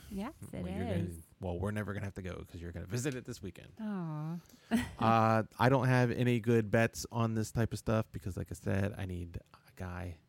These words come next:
Speaker 2: <laughs>
Speaker 1: Is there anyone exciting, though? Like, anyone in general you're really looking forward to seeing and
Speaker 2: Mm,
Speaker 1: about?
Speaker 2: I'm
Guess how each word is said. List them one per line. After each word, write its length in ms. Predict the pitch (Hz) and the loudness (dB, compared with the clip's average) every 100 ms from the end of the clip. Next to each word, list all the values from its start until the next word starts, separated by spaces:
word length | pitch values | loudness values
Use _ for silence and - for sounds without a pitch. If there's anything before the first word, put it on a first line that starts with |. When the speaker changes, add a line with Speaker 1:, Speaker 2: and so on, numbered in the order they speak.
| _ _ - | _ _ -10
Speaker 2:
<laughs> 560 | - - 110 80 - - | -4 -2 -2 -6 -10 -8
Speaker 1:
Is 140 | 226 | -4
there 120 | 262 | -2
anyone 300 | 226 240 240 | -2 0 0
exciting, 480 | 226 - 175 170 220 | 0 -2 0 0 0
though? 160 | 233 240 | -2 0
Like, 220 | 202 175 | -2 0
anyone 320 | - 180 185 | 0 2 4
in 100 | 175 | 2
general 420 | 160 147 156 165 165 | 2 0 -2 0 -2
you're 180 | 156 | -2
really 320 | 147 147 147 143 | -4 -2 -2 -4
looking 280 | 143 - 151 | -6 -4 -6
forward 220 | 143 143 | -4 -8
to 60 | - | -8
seeing 380 | 151 151 156 151 | -6 -4 -6 -6
and 460 | 104 202 202 196 175 | -8 -6 -6 -4 -2
Speaker 2:
Mm, 40 | |
Speaker 1:
about? 360 | 156 - 151 - | -2 -2 -4 -4
Speaker 2:
I'm 200 | 117 123 | -4 -4